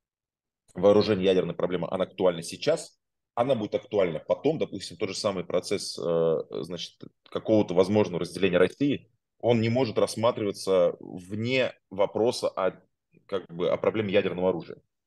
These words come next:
Ну, вы не можете допустить себе там десять стран, у которых там по две ядерных бомбы есть. Это никуда не годится. Вот. Э, по-, поэтому, как бы,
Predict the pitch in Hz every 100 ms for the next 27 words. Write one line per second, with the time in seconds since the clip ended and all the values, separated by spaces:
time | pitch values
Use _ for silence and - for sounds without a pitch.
0 | _ 110 135 143 131 - - 101 - 104
1 | - 82 80 80 107 87 - 135 131 -
2 | 85 107 98 87 - 90 85 98 90 90
3 | 87 82 69 - - - - - 85 82
4 | 78 76 - - - _ _ _ _ _
5 | _ _ - 101 73 - - - 82 87
6 | 95 104 104 120 135 170 165 165 160 143
7 | - _ _ 135 127 120 113 67